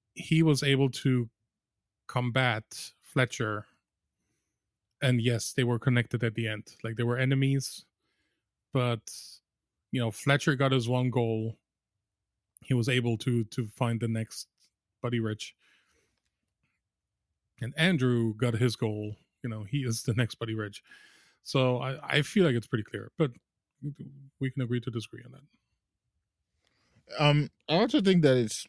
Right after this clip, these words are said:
Speaker 2: one of the things that I would say about the film was that they, they were reiterating the same point over and over again,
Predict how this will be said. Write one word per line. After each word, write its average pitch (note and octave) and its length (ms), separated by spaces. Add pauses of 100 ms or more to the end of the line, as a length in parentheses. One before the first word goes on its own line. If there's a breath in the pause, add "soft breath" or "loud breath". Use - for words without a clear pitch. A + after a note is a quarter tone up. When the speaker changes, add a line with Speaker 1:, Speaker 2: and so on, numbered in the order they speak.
(200)
Speaker 2:
one D3 220
of D3 100
the C3 60
things C3 260
that A#2 140
I A2+ 80
would A2 180
say A2+ 220
about G#2 260
the G2 80
film G2 500 (580)
was A#2 280
that A2 180
they, A2 400
they B2+ 140
were A#2+ 360 (460)
reiterating B2 1080
the G#2 140
same A2 320
point G2+ 480
over G2+ 240
and F#2 140
over F#2+ 340
again, D#2+ 420